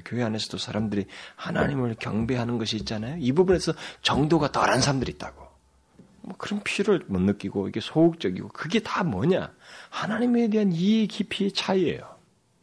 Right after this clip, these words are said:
왜 모두가 하나님 앞에 모든 시간을 하나님 앞에 드리지 않고 뭐 이런저런 핑계로 나오지 않습니까?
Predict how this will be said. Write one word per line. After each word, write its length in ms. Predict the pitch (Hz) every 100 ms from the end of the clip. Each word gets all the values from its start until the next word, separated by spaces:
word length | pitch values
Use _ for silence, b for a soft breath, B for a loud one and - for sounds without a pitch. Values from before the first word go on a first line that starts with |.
| _ _ _
왜 160 | 202 247
모두가 540 | 214 240 214 233 226
하나님 260 | 214 208 208
앞에 280 | 190 190 180 B B
모든 340 | - - 196 196
시간을 400 | 175 190 190 180
하나님 200 | 175 156
앞에 80 | 135
드리지 240 | 131 131
않고 200 | 123 139 - b b b b b b -
뭐 100 | 143
이런저런 420 | 156 165 151 139
핑계로 380 | - 131 117 104
나오지 340 | - 76 80 -
않습니까? 420 | - - -